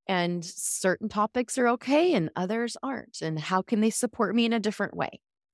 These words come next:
So there's way to, to maneuver that, but that can be really tricky too when family is not a healthy support.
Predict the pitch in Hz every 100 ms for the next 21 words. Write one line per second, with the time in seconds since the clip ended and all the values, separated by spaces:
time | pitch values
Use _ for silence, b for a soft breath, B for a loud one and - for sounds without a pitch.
0 | _ - 180 220 214 277 302 285 262 208
1 | 269 247 233 226 208 147 - - 156 135
2 | - _ _ _ - - 175 - 214 202
3 | 190 180 - 175 170 - 160 147 151 -
4 | 147 147 139 135 127 _ _ _ _ _
5 | _ _ _ _ 151 143 151 139 - -
6 | - 147 - 147 - 123 - - 120